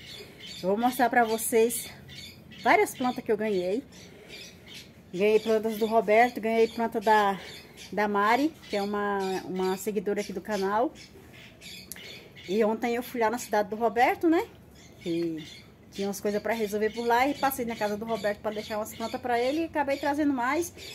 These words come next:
Aí a gente foi na casa de out-, de outra m-, mulher lá que é seguidora aqui do canal, da Maricato.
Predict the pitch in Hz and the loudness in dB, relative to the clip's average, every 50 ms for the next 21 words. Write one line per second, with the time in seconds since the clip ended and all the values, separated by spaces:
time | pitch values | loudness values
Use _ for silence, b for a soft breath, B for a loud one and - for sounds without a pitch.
0 | B B - 190 214 240 247 277 277 269 - - 262 247 247 247 247 247 247 254 | B B -4 0 2 2 2 2 0 -2 -2 -2 -2 -2 -2 -2 0 0 0 0
1 | 254 220 233 226 226 220 - 185 196 196 220 220 214 208 214 208 - 226 220 226 | -2 -4 -6 -6 -6 -6 -8 -12 -12 -8 -6 -4 -4 -4 -4 -2 -2 -2 -2 -4
2 | 208 - - 196 180 - - - - - - - 190 208 214 214 208 202 202 202 | -6 -8 -8 -10 -10 -12 -14 -20 -20 -20 -14 -10 -6 -4 -2 0 0 0 0 -2
3 | - - - - 196 196 180 202 202 196 - 202 175 - 202 196 202 208 220 214 | -4 -8 -10 -8 -8 -8 -6 -6 -6 -6 -8 -12 -10 -8 -8 -6 -4 -4 -4 -4
4 | 214 208 202 202 196 196 - 226 233 269 277 - 359 381 | -6 -6 -4 -6 -8 -6 -2 -2 0 0 -2 -4 -8 -10